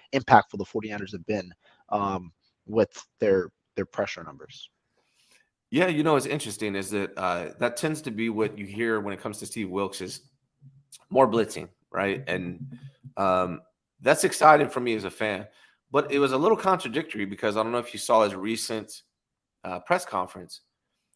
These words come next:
Speaker 2: He said his main goal is to just, not main goal, I don't know if he said those words, but something that they're focusing on is just not giving up the big play,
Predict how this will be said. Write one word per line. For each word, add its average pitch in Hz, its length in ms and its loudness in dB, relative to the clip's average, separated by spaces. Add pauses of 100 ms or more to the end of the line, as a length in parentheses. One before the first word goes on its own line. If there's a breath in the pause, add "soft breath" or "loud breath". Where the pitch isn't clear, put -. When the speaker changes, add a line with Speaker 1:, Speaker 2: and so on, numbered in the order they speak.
Speaker 2:
He 175 160 -6
said 139 200 2
his 135 160 0
main 120 280 -2
goal 110 260 4
is 98 200 -4
to - 140 -8
just, - 380 -10 (400)
not 131 200 2
main 104 200 -2
goal, 92 100 2
I 98 40 8
don't 107 100 0
know 101 60 -2
if 101 100 -6
he 104 60 -8
said 92 260 -8
those 95 260 -2
words, 107 300 -4 (380 soft breath)
but 101 100 -4
something 135 320 2
that 113 140 -2
they're 104 100 -4
focusing 110 560 -2
on 110 220 2
is 98 340 -4 (260)
just 135 200 -6
not 104 200 4
giving 104 220 0
up 98 140 -2
the 95 60 -4
big 95 220 -4
play, 117 280 0